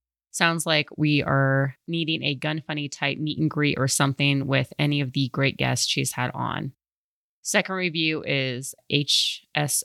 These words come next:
O J E N Y A W.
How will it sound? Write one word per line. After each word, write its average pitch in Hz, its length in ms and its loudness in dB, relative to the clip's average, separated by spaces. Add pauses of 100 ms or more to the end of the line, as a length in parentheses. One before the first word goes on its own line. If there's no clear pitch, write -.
O 143 640 0
J 147 140 -2
E 143 260 -4
N 143 220 -2
Y 131 180 0
A 139 220 0
W. 147 580 0